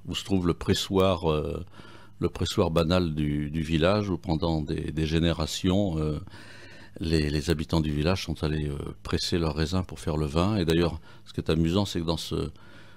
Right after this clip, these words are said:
dans ce pressoir qui se trouve donc dans ce qui était l'église, euh, Saint-Pierre, dont les fondations semblent être extrêmement an-,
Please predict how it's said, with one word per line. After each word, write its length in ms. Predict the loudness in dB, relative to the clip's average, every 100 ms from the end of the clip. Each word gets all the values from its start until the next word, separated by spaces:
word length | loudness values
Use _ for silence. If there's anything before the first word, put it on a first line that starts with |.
| -14 -6
dans 120 | -4
ce 140 | -2
pressoir 500 | -2 0 2 2 2
qui 100 | -2
se 120 | -8
trouve 200 | -4 0
donc 240 | 4 4 4
dans 80 | -2
ce 120 | -6
qui 160 | -6
était 280 | -4 -4 -2
l'église, 520 | -2 -2 -2 -2 -2
euh, 580 | -2 0 -2 -2 -2 -4
Saint-Pierre, 680 | -4 -4 -6 0 2 2 0
dont 100 | -2
les 80 | -2
fondations 460 | -2 -2 -2 -6
semblent 280 | -6 -4 -4
être 120 | -6
extrêmement 360 | -8 -4 -2 0
an-, 280 | 0 -2